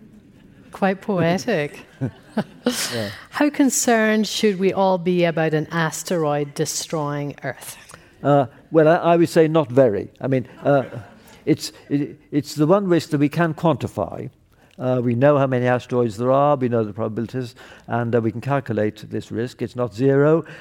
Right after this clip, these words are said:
Speaker 2: and indeed, uh, there are, as you probably know, efforts to, uh, uh, to monitor all the asteroids that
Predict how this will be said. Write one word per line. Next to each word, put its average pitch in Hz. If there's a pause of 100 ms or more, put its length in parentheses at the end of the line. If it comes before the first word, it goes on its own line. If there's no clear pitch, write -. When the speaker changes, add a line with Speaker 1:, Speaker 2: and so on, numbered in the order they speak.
Speaker 2:
and 139
indeed, 131 (160)
uh, 127
there 127
are, 123
as 117
you 107
probably 127
know, 135
efforts 135
to, 127
uh, 123 (340)
uh, 117 (420)
to -
monitor 139
all 120
the 120
asteroids 123
that -